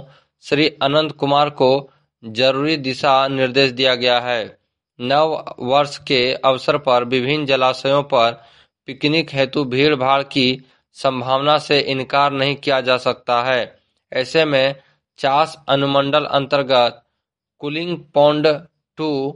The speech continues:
हरला थाना क्षेत्र, गरगा डैम, बालीडीह थाना क्षेत्र एवं बेरमो अनुमंडल अंतर्गत तेनुघाट डैम नंबर वन,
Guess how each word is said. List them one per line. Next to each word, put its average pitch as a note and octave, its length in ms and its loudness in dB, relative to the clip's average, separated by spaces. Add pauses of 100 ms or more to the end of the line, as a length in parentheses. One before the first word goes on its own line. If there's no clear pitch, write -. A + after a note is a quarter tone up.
(1120)
हरला C#3 460 0
थाना D3 320 0
क्षेत्र, C3 600 -2 (380)
गरगा C3 480 0
डैम, C3+ 380 0
बालीडीह C3+ 560 0
थाना D3 240 2
क्षेत्र D3 600 0
एवं C3+ 360 4 (460)
बेरमो C#3 500 0 (100)
अनुमंडल C#3+ 680 0 (120)
अंतर्गत C#3+ 580 0 (1040)
तेनुघाट C#3+ 580 -2
डैम C3+ 400 0 (480)
नंबर C#3 460 0
वन, C#3+ 400 0